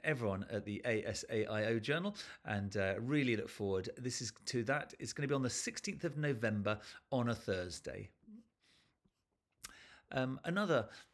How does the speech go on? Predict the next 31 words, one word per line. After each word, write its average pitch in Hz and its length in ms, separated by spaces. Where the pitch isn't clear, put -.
uh, 101 240
interesting, 110 840
uh, 98 540
uh, 101 280
seminar 123 540
that's - 180
going 117 280
on 233 160
is 104 140
aortic 104 320
valve 143 160
repair - 500
and 156 160
the 175 60
Ross 190 240
operation. 107 560
This 127 120
is - 60
gonna 120 100
be 110 80
twenty-third, 123 420
twenty-fourth, 127 520
uh, 107 240
of 110 240
November, 117 640
and 127 140
this - 160
is 123 160
in 120 260
Brussels 151 500
in 143 320